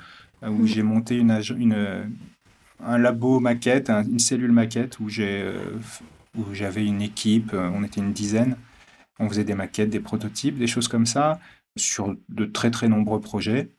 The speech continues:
Speaker 1: Donc, c'était hyper intéressant, mais on était vraiment beaucoup dans le faire. Et c'est, moi, les deux aspects m'intéressent, à la fois faire, prototyper, et cetera. Et, euh, et à la fois, euh, penser, théoriser,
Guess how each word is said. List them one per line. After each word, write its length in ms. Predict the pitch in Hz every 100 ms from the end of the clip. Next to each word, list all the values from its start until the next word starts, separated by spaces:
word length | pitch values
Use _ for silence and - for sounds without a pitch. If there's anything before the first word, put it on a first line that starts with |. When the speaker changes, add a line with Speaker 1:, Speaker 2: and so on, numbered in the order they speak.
| -
Speaker 1:
Donc, 240 | 101 104
c'était 280 | - 113 110
hyper 280 | 110 117 127
intéressant, 580 | 117 113 104 - - 196
mais 100 | 107
on 100 | 104
était 160 | 110
vraiment 380 | 117 104 113 120
beaucoup 560 | 120 117 117 123 131 143
dans 160 | 120 110
le 100 | 104
faire. 560 | - - 139 190 160 117 - - - - - - _ -
Et 80 | 120
c'est, 160 | -
moi, 160 | 135 151
les 120 | 151
deux 280 | 117 139 147
aspects 320 | 135 - 147
m'intéressent, 560 | 143 120 123 120 127 -
à 60 |
la 100 | 110
fois 360 | 107 - 127 123
faire, 580 | 120 - 139 147 165 -
prototyper, 760 | - 135 131 117 120 117 139 151
et 60 |
cetera. 400 | - 117 117 117 117 - - - - 131
Et, 180 | 110
euh, 320 | 104 98 95 98 104 _ _ -
et 100 | 110
à 80 | 107
la 120 | 107
fois, 460 | 107 - 139 139 123
euh, 100 | 101 101 _ _ _ _ _ _
penser, 640 | - 127 - - 131 139 139
théoriser, 800 | 135 131 123 123 117 123 131 139